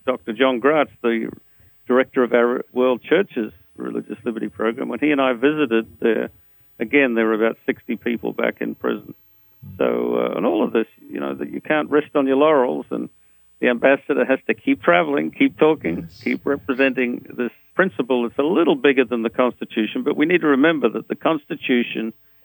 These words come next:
Speaker 1: does keep the government out of religious affairs,
Speaker 2: Mm-hmm.
Speaker 1: does require it not to interfere with religious practice,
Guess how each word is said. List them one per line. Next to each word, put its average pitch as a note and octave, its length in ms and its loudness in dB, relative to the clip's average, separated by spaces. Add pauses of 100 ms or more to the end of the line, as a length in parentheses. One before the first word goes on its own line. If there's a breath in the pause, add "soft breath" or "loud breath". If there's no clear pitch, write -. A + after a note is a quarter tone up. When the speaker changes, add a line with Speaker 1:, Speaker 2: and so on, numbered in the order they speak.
(380 soft breath)
Speaker 1:
does D3+ 220 4 (120)
keep D3+ 160 2
the C#3 80 2
government C3 400 2
out C3 180 6
of B2+ 100 0
religious B2+ 440 2 (180)
affairs, E3+ 440 4
Speaker 2:
Mm-hmm. - 680 -6
Speaker 1:
does C#3+ 200 4 (140)
require C3+ 600 2
it C3 100 -2
not C#3 260 0
to C3+ 100 4
interfere C#3 500 4
with C#3+ 160 2
religious C3+ 480 0
practice, C#3+ 440 0